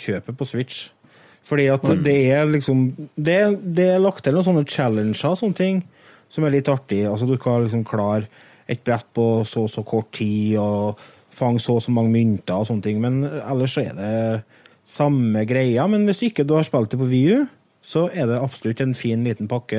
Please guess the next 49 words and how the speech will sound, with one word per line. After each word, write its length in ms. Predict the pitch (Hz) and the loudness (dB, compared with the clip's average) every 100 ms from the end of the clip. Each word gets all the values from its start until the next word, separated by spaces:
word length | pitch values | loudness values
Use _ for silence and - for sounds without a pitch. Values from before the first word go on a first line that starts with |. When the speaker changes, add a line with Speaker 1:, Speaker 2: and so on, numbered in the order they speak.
| 113 | -4
Speaker 1:
å 60 | |
plukke 240 | 120 139 - 214 | -4 -4 0 0
opp. 140 | - - _ - - - _ | -2 -20 _ -20 -20 -20 _
Men 200 | 123 214 | 0 4
Speaker 2:
Mm. 160 | 214 98 _ - | 2 0 _ -4
Speaker 1:
jeg 160 | 123 151 | 0 2
ville 120 | 135 | 2
ha 60 | |
ventet 480 | 135 147 110 - 123 | 2 2 0 0 -2
til 100 | 151 | 2
det 40 | 139 | 0
har 60 | |
gått 300 | 139 139 - | 0 -4 -6
ned 120 | 98 104 | -4 -2
i 40 | |
pris, 420 | 113 135 123 - - | -2 -2 -2 -8 -14
for 180 | - 135 | -4 -2
per, 360 | 135 139 143 139 | 0 -2 0 -2
per 160 | 143 | -2
dags 160 | 147 139 | -2 -2
dato 300 | 117 98 165 | -6 -2 -4
så 120 | - | -2
er 40 | 175 113 | 0 -2
det 40 | |
fullprisspill. 840 | - 120 92 87 90 - - 135 127 _ _ _ _ _ - | -2 -6 -6 -8 -10 -10 -4 -4 -4 _ _ _ _ _ -14
Speaker 2:
Ja, 80 | - - - _ _ _ | -14 -14 -20 _ _ _
så 140 | - | -6
var 160 | 95 80 | -2 -2
det 140 | 78 78 | -2 -2
da. 100 | 85 - _ _ _ | -2 -6 _ _ _
Nintendo-spill 600 | 95 87 85 80 - 82 | -6 -4 -6 -8 -8 -10
pleier 220 | 82 95 | -4 -4
jo 100 | 82 | -4
ikke 160 | 80 90 | -4 -6
akkurat 220 | - 78 | -6 -8
å 80 | 87 | -4
gå 140 | 92 85 | -2 -2
ned 100 | 85 | -2
så 100 | 113 | -2
mye 120 | 90 | -2
i 20 | |
pris. 100 | 90 | -2
Speaker 1:
Nei, 300 | 113 131 147 135 - | 0 2 0 -2 -6
de 100 | 123 | -2
gjør 260 | 131 117 120 | 0 0 0
ikke 100 | 135 | -2
det, 120 | 139 | -4
vet 100 | 131 | -4
du. 120 | 117 | -8